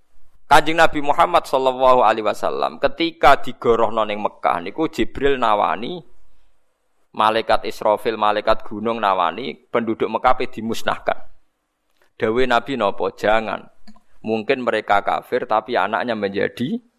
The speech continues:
menjadi napa? Mukmin." Tenan. Tak critani nggih secara sejarah. Sing terkenal kafir sinten? Abu Jahal. Abu Jahal gak ada anak jenenge Ikrimah, alim-alime sahabat tentang Quran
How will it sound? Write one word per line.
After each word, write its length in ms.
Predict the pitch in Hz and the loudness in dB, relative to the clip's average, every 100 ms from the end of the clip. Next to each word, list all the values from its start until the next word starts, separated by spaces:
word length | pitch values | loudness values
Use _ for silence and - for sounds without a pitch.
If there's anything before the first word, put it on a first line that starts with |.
| _ _ _ _ _ 113 | _ _ _ _ _ -4
menjadi 320 | 107 104 120 | 0 0 0
napa? 240 | 120 117 | 0 0
Mukmin." 640 | 123 147 - - 98 - - - - - - - | 0 0 -2 -6 -8 -8 -10 -12 -8 -8 -10 -6
Tenan. 400 | - 123 98 - _ - - - - - - | -2 0 -2 -6 _ -10 -10 -10 -14 -18 -2
Tak 320 | 110 - - | -2 -2 -8
critani 320 | 120 120 135 | 0 2 2
nggih 160 | 117 107 | 0 -2
secara 320 | 110 104 104 | 0 0 0
sejarah. 480 | - 90 90 - - - - - | -2 -2 -2 -4 -10 -18 -20 -20
Sing 240 | - 127 | -2 2
terkenal 320 | 135 131 131 | 2 4 2
kafir 240 | 127 127 147 | 4 2 2
sinten? 400 | - 117 123 98 | -2 -2 -2 -2
Abu 160 | 98 | -4
Jahal. 320 | 104 85 - - - - _ _ _ _ _ _ _ _ _ _ _ _ | -6 -6 -8 -12 -20 -20 _ _ _ _ _ _ _ _ _ _ _ _
Abu 240 | 92 - 113 | -8 -4 -4
Jahal 320 | - 107 131 - | 2 2 2 -2
gak 160 | 101 | -2
ada 240 | 98 98 107 | 2 0 2
anak 160 | - | -2
jenenge 320 | - 107 107 | -4 -4 -4
Ikrimah, 560 | - 107 - 110 101 92 | -4 -6 -4 -2 -2 -2
alim-alime 800 | - 117 123 120 120 120 123 120 | 2 2 2 0 0 0 -2 -4
sahabat 640 | - 113 107 - 120 117 | -2 2 0 2 -2 -2
tentang 320 | 110 104 113 107 | -8 -2 -2 0
Quran 320 | 117 - | -4 -2